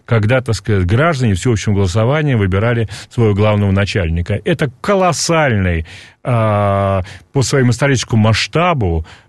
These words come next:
э, так сказать, факт. И вот мы его и должны праздновать. Поэтому я для себя праздную это как, вот, э, как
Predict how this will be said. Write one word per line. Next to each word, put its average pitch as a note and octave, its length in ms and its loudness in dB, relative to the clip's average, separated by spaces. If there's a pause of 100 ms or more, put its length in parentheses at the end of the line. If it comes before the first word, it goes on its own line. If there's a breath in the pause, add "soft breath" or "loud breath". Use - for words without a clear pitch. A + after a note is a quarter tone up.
э, F#2+ 680 0
так G2+ 100 -4
сказать, F#2 360 -2
факт. C#3+ 500 0
И A2 320 -2
вот C#3+ 160 0
мы E3+ 140 2
его E3 460 2
и C3 200 -4
должны G2+ 420 0
праздновать. E2 600 -6 (280 soft breath)
Поэтому B2 300 2
я F3+ 300 2
для D3 120 0
себя G2+ 320 -2
праздную F2 500 -2
это F2 200 -4
как, C3 320 -4 (280 loud breath)
вот, A#2 100 -2 (240)
э, A2 340 0
как C3 300 -2